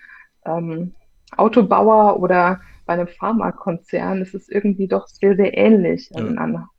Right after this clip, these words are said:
Speaker 1: also die Fragestellung, mit denen man sich befassen muss.
Speaker 2: Das heißt, Digitalisierung wird bei euch wahrscheinlich auch intern, äh, gerade massiv vorangetrieben? Oder
Speaker 1: Ja,
Speaker 2: wie
Speaker 1: zum einen
Speaker 2: versteht sich das?
Speaker 1: vorangetrieben, zum anderen,
Speaker 2: Ja.
Speaker 1: das ist auch, äh, Teil der D N A.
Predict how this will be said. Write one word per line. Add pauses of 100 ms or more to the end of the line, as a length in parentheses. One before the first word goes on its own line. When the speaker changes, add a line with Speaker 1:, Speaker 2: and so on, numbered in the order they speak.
Speaker 1:
also
die
Fragestellung,
mit
denen
man
sich
befassen
muss. (460)
Speaker 2:
Das
heißt,
Digitalisierung
wird
bei
euch
wahrscheinlich
auch
intern,
äh, (560)
gerade
massiv
vorangetrieben? (1700)
Oder
Speaker 1:
Ja,
Speaker 2:
wie
Speaker 1:
zum
einen
Speaker 2:
versteht
sich
das?
Speaker 1:
vorangetrieben,
zum
anderen,
Speaker 2:
Ja.
Speaker 1:
das
ist
auch,
äh,
Teil
der
D
N
A.